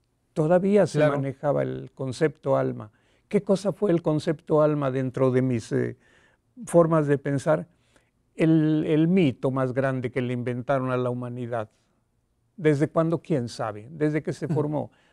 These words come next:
Speaker 1: desde que empezó a buscar el hombre su propio principio, creó dioses, les dio facultades, los colocó en determinados lugares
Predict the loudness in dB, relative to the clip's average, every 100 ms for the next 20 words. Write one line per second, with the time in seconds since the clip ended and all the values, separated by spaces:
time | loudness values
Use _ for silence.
0 | 2 4 6 4 4 2 2 4 4 4
1 | 2 -2 2 2 4 4 4 2 0 -2
2 | -4 _ _ -16 -2 -2 4 4 4 2
3 | 2 0 0 2 0 0 0 -4 -6 _
4 | _ 4 6 6 6 6 4 2 -2 -2
5 | -10 _ _ _ _ 2 4 4 6 4
6 | 4 2 2 2 2 4 4 0 -6 _
7 | 2 4 2 2 4 4 2 2 2 0
8 | -2 0 0 2 2 4 2 2 -4